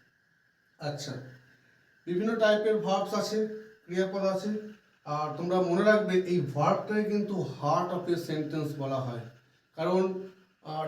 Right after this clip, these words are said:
টেন্স করতে গেলে, ভয়েস চেঞ্জ করতে গেলে, ন্যারেশন চেঞ্জ করতে গেলে, বিভিন্ন টপিক যেগুলো আছে,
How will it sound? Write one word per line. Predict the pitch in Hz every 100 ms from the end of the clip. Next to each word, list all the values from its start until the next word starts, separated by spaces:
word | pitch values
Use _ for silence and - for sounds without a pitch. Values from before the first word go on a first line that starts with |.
| -
টেন্স | 202 202 214 214 214
করতে | 196 190 196
গেলে, | 180 190 190 185 185 - - _ _ -
ভয়েস | 143 180 185 190
চেঞ্জ | 214 208
করতে | 196 185 190 180
গেলে, | 185 185 185 185 - _ -
ন্যারেশন | 147 170 214 214 214
চেঞ্জ | 208 -
করতে | 196 185 190
গেলে, | 180 185 185 185 - - 147
বিভিন্ন | 175 262 277 262 -
টপিক | 135 - 196 - - -
যেগুলো | 147 156 170
আছে, | 156 -